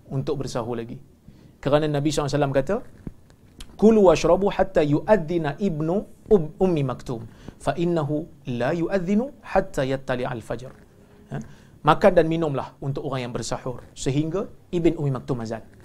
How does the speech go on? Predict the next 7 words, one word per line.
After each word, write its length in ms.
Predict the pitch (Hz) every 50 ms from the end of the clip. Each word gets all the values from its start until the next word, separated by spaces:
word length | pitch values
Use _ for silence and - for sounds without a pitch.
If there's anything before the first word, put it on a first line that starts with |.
| - - - - - - _ _ -
Kerana 320 | 143 131 143 143 156 156
dia 320 | 143 135 143 151 151 147
tidak 320 | 147 - 139 127 - - 147
azan 240 | 131 135 180 185 160
melainkan 400 | 135 127 123 123 127 131 - 147
setelah 320 | 139 - 127 - 135 117
terbitnya 480 | 117 - 120 113 131 143 139 151 202